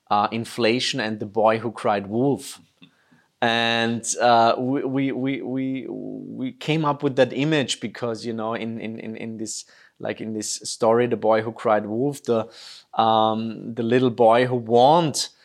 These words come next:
against the wolf attack two times and it didn't happen, and nobody, nobody believed him anymore. And then he, uh, he warned for the three, third time, and then it actually happened, but, but nobody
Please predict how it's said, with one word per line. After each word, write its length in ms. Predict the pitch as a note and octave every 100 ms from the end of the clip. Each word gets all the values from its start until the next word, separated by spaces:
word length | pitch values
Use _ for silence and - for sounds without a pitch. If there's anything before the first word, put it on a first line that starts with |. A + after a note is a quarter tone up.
| _ -
against 500 | A2+ A2+ A2+ A2 -
the 100 | A2+
wolf 360 | G#2+ D3 D3+
attack 380 | C3 - B2+ A2
two 180 | - D#3
times 500 | - A#2+ A#2+ C#3 C#3+
and 80 | B2
it 120 | G#2+
didn't 220 | C3 C3+
happen, 400 | A#2 A2+ - B2+
and 140 | A#2 A2
nobody, 600 | A#2 B2+ C3 B2+ A#2 - - - -
nobody 720 | B2+ B2 B2 - G#2+ A#2+ A2+
believed 520 | A2 A2+ C3 F#3 -
him 180 | C3 A2+
anymore. 540 | G2+ G#2+ G#2+ G2+ G#2+ B2+
And 160 | A#2
then 200 | A2 A2+
he, 300 | A#2 A2+ A2 _ _ _ -
uh, 280 | A2 G#2+
he 180 | A2 A#2+
warned 380 | A2 A2+ A#2 B2
for 140 | -
the 80 | A2+
three, 320 | - - D#3+ E3+ -
third 320 | - C3+ D#3 C3+
time, 420 | A#2 G#2+ B2+ D3 - - -
and 120 | A#2
then 120 | B2+
it 100 | C#3+
actually 380 | B2+ A#2 C#3 A#2
happened, 420 | A#2+ C3+ C3 G2+
but, 280 | G#2+ G2 - -
but 160 | G2
nobody 560 | G#2 A2+ A#2+ A2 G#2+